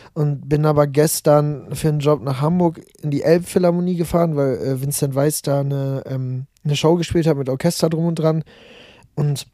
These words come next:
ich hab eigentlich gesagt, ich arbeite im Urlaub auf gar keinen, also auf gar keinen Fall nehme ich halt Jobs an, aber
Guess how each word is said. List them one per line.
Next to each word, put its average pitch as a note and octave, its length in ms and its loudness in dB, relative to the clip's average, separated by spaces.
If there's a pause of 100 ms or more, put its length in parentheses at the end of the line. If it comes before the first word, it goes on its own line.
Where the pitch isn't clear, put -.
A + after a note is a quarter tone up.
(720)
ich - 100 -4
hab C#3+ 140 -2
eigentlich D3+ 260 2
gesagt, C3 280 -2
ich A2+ 240 -8
arbeite D3 360 2
im D3 120 -2
Urlaub C#3 280 -2
auf A#2+ 180 -10
gar C#3+ 280 2
keinen, C#3 320 -4
also - 220 -10
auf - 160 -10
gar C3+ 120 0
keinen C3+ 180 -4
Fall C3 260 -2 (120)
nehme C#3 240 -2
ich - 80 -4
halt C3+ 160 -2
Jobs D3+ 240 0
an, C#3+ 300 -4
aber B2+ 220 -6